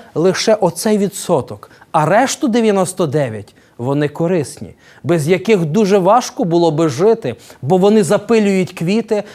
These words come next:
без них не росли би чимало рослин, і ми не мали би ароматного та цілющого меду, та були би позбавлені естетичного задоволення, не бачучи, наприклад,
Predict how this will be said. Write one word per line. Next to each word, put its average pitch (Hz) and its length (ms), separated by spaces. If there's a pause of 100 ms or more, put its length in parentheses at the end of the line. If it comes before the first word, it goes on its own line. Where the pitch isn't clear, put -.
(120)
без 156 380
них 240 300
не 208 180
росли 233 420
би 175 240 (160)
чимало 196 540
рослин, 214 600 (340)
і 180 100
ми 180 160
не 170 120
мали 196 300
би 170 220
ароматного 190 800
та 185 180
цілющого 165 680
меду, 110 440 (500)
та 127 100
були 135 280
би 135 280 (240)
позбавлені 143 840
естетичного 135 800
задоволення, 107 800 (480)
не 135 160
бачучи, 139 640 (220)
наприклад, 135 680